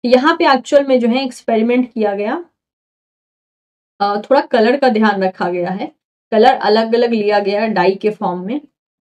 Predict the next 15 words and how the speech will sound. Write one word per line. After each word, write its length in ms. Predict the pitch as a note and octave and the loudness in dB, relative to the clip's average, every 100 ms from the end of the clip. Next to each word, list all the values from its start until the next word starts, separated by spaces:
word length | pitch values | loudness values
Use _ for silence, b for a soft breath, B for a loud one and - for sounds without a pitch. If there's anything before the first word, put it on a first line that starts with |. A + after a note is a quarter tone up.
| _ - | _ 0
और 200 | G3 G#3 | 2 2
ये 180 | A#3 | 2
experiment 640 | B3 - - A3+ A3+ A#3+ A#3 | 2 0 -2 2 2 2 0
जो 100 | A3 | 0
है, 180 | G#3+ B3 | 0 -2
यहाँ 280 | G#3 F#3 | -2 -4
पे 60 | F#3+ | -6
मैं 140 | G3 | -6
आपको 200 | F#3 G3+ | -8 -8
species 560 | G3 - G#3 - A3+ A3 | -12 -8 -8 -4 -6 -4
बता 220 | F#3+ F3+ F#3+ | -4 -2 -2
देती 280 | F3+ F3+ F#3+ | -2 -6 -6
हूँ, 220 | B3 D4 B B B - | -6 -8 B B B -2
that 200 | F#3+ F#3+ | -2 0
is 220 | B3+ - | -2 -4